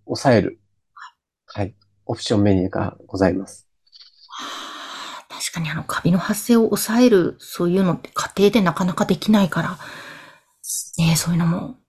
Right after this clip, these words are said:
Speaker 1: そうですね。結構、やっぱり綺麗な状態を維持する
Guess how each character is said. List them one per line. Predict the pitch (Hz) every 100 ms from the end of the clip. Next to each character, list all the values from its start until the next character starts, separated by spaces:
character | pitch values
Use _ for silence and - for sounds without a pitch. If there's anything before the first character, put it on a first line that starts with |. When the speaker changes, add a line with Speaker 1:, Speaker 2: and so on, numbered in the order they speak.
| - -
Speaker 1:
そ | - - - -
う | -
で |
す | 120 -
ね。 | 92 107 110 117 - - -
結 | 156 -
構、 | 160 147 120 - _
や | -
っ |
ぱ | -
り | 120 101
綺 | - 175
麗 | 180
な | 151
状 | 120 110
態 | 120
を | 110 127
維 | 143
持 | 147
す | 135 -
る | 135 143 147 147 147 147 -